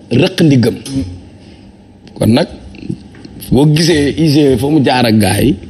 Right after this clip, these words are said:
yow nga ne déclaré nga sa candidature, ñu bugg ko teg sur la table, eh, ay, ay la yéwén, foog nga jóg, foog nga yuuxu, foog nga wax.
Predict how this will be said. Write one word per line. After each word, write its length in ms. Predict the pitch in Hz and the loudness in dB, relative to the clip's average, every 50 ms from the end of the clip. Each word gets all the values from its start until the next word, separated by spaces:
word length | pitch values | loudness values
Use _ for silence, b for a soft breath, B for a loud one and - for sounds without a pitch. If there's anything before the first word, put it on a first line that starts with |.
| B B B B B B B | B B B B B B B
yow 160 | 127 143 151 | 2 2 2
nga 120 | 151 151 143 139 | 2 2 2 0
ne 60 | 127 | 0
déclaré 380 | 127 143 139 151 139 135 127 127 | 0 0 0 0 0 0 0 0
nga 120 | 123 123 | 0 0
sa 120 | 113 131 - | 0 0 0
candidature, 480 | - 117 117 113 113 104 104 101 117 113 | 0 0 2 2 2 0 0 0 2 2
ñu 100 | 127 131 | 4 4
bugg 140 | 131 147 143 | 4 2 2
ko 100 | - 143 | 0 -2
teg 160 | - 165 160 | 0 0 0
sur 180 | - - 147 131 | 0 2 2 2
la 140 | 123 117 - | 2 0 0
table, 300 | - 113 110 107 123 175 - B B B B - - | -2 -2 -2 0 -2 -2 -4 B B B B -12 -6
eh, 120 | - 156 147 - - - - - - - - - | -4 -4 -4 -4 -8 -14 -14 -14 -16 -14 -8 -4
ay, 180 | - 139 147 - - | -2 -2 -2 -2 -2
ay 120 | 151 170 | 0 2
la 100 | 170 160 | 2 4
yéwén, 280 | 156 151 165 180 220 233 | 4 4 2 2 0 -2
foog 180 | 185 - 151 165 | -2 0 0 2
nga 120 | 170 185 170 | 2 4 4
jóg, 200 | 147 185 202 208 | 4 4 2 0
foog 160 | - - 143 151 | -2 -2 0 2
nga 180 | 165 180 190 202 | 4 4 4 6
yuuxu, 240 | 196 196 180 170 160 | 6 4 4 2 0
foog 180 | 135 - 120 147 | -2 0 0 2
nga 80 | 170 170 | 2 0
wax. 160 | 139 139 | 0 0